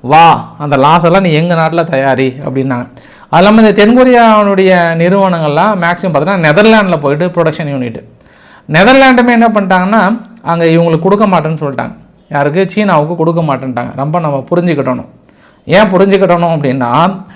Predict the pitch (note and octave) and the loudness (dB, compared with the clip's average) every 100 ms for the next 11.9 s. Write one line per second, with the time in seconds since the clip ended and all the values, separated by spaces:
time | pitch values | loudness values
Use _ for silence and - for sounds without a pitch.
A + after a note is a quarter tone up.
0 | - - - D3 F#3 G3 F#3+ F3 D3+ C#3+ | -20 -20 -6 0 2 4 6 6 4 0
1 | D3 - _ _ _ D3+ D3 D#3 G3+ A#3+ | -8 -14 _ _ _ -2 2 2 4 4
2 | A#3 C4 A3 F#3+ A#3+ B3 A#3+ A#3+ A#3 A3+ | 4 4 4 4 4 4 4 4 4 4
3 | A3+ A3+ A#3 A3 G3+ F#3+ A#3 B3+ B3+ G3 | 2 4 2 2 2 2 4 4 4 4
4 | G#3 A3+ A3+ G#3+ G3 F#3+ G3 G#3 F#3+ G#3+ | 4 4 4 4 2 2 2 2 4 2
5 | A3 G3 G3 G#3+ F#3 C#3 C3 - _ _ | 2 0 0 0 0 -2 -4 -6 _ _
6 | - C#3+ D#3+ D3+ D#3 D#3+ A3 A3 - - | -8 -2 0 2 2 4 4 2 -2 -18
7 | - - G3 G#3 A3+ A3+ A3 G3 F#3+ F3+ | -12 0 0 2 2 4 2 0 0 0
8 | F#3 A3+ A3+ F#3+ F3 D3+ C#3 D3+ D3 C#3+ | 2 4 4 4 4 2 2 0 -2 2
9 | D3+ F#3+ F#3+ A3+ A3+ G3 G3+ F#3+ E3 F3 | 4 4 2 0 0 0 0 0 2 2
10 | F#3+ G3 G3 G3 F#3+ E3+ F#3+ F3+ D#3 F#3 | 2 2 0 0 -2 0 -2 -2 -2 -2
11 | E3+ C#3 C#3 C#3+ D3 C#3+ D#3 C#3 | -2 -2 -4 -2 -2 -2 -4 -4